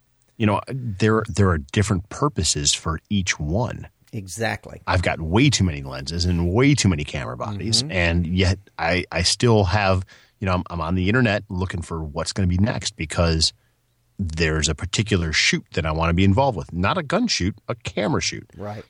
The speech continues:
Speaker 1: So if I'm a hunter, if I'm interested in home defense, if I'm interested in,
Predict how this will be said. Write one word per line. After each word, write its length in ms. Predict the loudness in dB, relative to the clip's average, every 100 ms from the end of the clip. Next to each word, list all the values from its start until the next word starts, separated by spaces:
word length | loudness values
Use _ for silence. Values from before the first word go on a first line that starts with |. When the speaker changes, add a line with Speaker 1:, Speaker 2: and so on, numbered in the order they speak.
| -4
Speaker 1:
So 400 | 2 2 2 -4 _
if 200 | 0 2
I'm 140 | 4 2
a 80 | 2
hunter, 500 | 2 2 0 -8 -8
if 220 | -6 -2
I'm 180 | 0 2
interested 380 | 0 -2 0 2
in 80 | 0
home 360 | 2 4 4
defense, 360 | 4 0 -6 -4
if 60 | -2
I'm 120 | 0
interested 400 | 0 0 4 4
in, 240 | 6 4